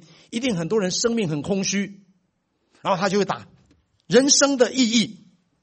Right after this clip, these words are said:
打中文，一打，啪就出来，全部都是轮回啊。他说，“哇，那不行啊，我们基督教应该要哈，人家打人生的意义，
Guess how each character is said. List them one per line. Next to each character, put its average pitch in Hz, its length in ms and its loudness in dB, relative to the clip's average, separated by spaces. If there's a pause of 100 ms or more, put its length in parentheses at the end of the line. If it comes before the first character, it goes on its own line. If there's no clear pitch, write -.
(340)
打 123 140 -6
中 160 160 -2
文， 117 200 -4 (240)
一 302 120 2
打， - 280 2
啪 156 640 0
就 147 100 -6
出 151 160 -8
来， 123 120 -6
全 160 200 -6
部 160 60 -6
都 156 80 -4
是 151 80 -4
轮 117 220 -4
回 95 260 -14 (520)
啊。 95 220 -20 (800)
他 - 80 -20
说 156 140 -18
，“哇， 190 140 -8
那 220 120 -4
不 226 160 -8
行 175 220 -2
啊， - 140 -4 (420)
我 135 100 -6
们 165 120 -6
基 220 100 -4
督 220 100 -4
教 180 380 2 (220)
应 233 220 0
该 214 180 4
要 196 200 2
哈， 131 120 -6
人 160 160 -2
家 233 120 0
打 123 220 -6
人 185 260 0
生 214 200 -2
的 180 100 -2
意 175 200 -4
义， 139 140 -6